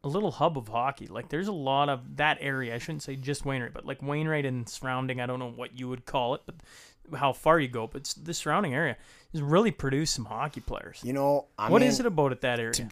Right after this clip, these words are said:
Speaker 2: to be honest with you, like, there's always been kids there, but we never had a place till I opened this gym and, and we got that rink in Irma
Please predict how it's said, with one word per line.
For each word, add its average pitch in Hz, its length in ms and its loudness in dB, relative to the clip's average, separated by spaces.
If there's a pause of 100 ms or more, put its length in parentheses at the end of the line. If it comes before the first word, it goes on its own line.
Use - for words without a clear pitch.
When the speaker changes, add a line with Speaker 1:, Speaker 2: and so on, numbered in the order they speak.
Speaker 2:
to 117 100 -4
be 120 100 2
honest 139 380 2
with 123 140 -6
you, 120 340 0
like, 110 340 -6 (300)
there's 123 240 0
always 180 260 8
been 131 320 6
kids 165 240 2
there, 170 140 4
but 147 80 0
we 135 140 -2
never 160 240 0
had 147 120 2
a 131 60 -4
place 131 320 0 (200)
till 165 200 6
I 170 160 8
opened 147 320 4
this 123 140 -2
gym 120 420 -4
and, 110 200 -4
and 113 160 -4
we 110 80 -6
got 117 320 -4
that 104 240 -6
rink 120 340 -4
in 110 100 -4
Irma 117 720 -6